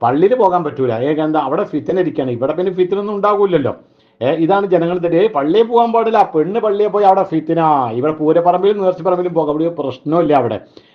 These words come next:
ഏ, ഇതാണ്. അപ്പൊ ഇല്ലാത്ത കറാമത്ത് പറയാ, അവിടേക്ക് പട്ട് വരുത്തിക്ക, തേങ്ങ വരുത്തിക്ക, കോഴിമുട്ട വരുത്തിക്ക, നേർച്ചപ്പെട്ടി വെക്ക, ഇങ്ങനെ വലിയ ഇല്ലാത്ത കറാമത്തൊക്കെ പറയാ, ഹാർട്ട് അനങ്ങുന്നു എന്ന് പറയാ, പിന്നെ അത് സംസാരിക്കുന്നു എന്ന് പറയാ,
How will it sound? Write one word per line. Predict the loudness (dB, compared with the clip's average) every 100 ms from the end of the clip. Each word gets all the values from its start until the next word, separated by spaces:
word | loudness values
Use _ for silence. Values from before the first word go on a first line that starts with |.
| 0
ഏ, | 0
ഇതാണ്. | 4 4 4 2
അപ്പൊ | 0 0
ഇല്ലാത്ത | 0 -4 -4 -4 -4 -4
കറാമത്ത് | 0 0 0 -2
പറയാ, | -4 -2 0 2
അവിടേക്ക് | 2 0 -2
പട്ട് | -4 -4 -4 -2 0
വരുത്തിക്ക, | 2 0 -4 -4 0 0
തേങ്ങ | 0 -6 -4
വരുത്തിക്ക, | -2 -2 -4 -6 -2 -2
കോഴിമുട്ട | -2 -4 -4 -4
വരുത്തിക്ക, | -4 -4 -6 -8 2 2 2 -4 -20 -6
നേർച്ചപ്പെട്ടി | -2 -2 -2 -4 -4 -2 0
വെക്ക, | 0 2 4 4
ഇങ്ങനെ | 2 -4
വലിയ | -4 -4
ഇല്ലാത്ത | -4 -6
കറാമത്തൊക്കെ | -6 -6 -4 -4 -4 -6 -4
പറയാ, | -2 0 0
ഹാർട്ട് | -2 -4 -4 -6
അനങ്ങുന്നു | -6 -6 -6
എന്ന് | -6
പറയാ, | -2 0 0 0 -6 -8 -8
പിന്നെ | -6 -4
അത് | -4
സംസാരിക്കുന്നു | -4 -8 -8 -8 -6 -6
എന്ന് | -4
പറയാ, | -2 0 -2